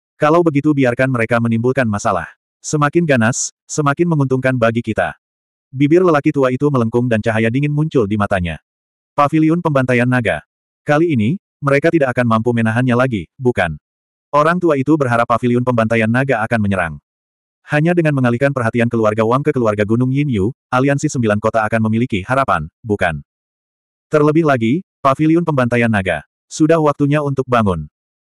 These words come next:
Reputasi apa? Surat wasiat populer apa? Huh, apakah mereka masih banyak berpikir?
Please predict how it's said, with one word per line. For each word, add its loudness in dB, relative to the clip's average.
Reputasi 0
apa? -2
Surat 0
wasiat 0
populer 2
apa? -2
Huh, 0
apakah 0
mereka 0
masih -2
banyak 0
berpikir? -4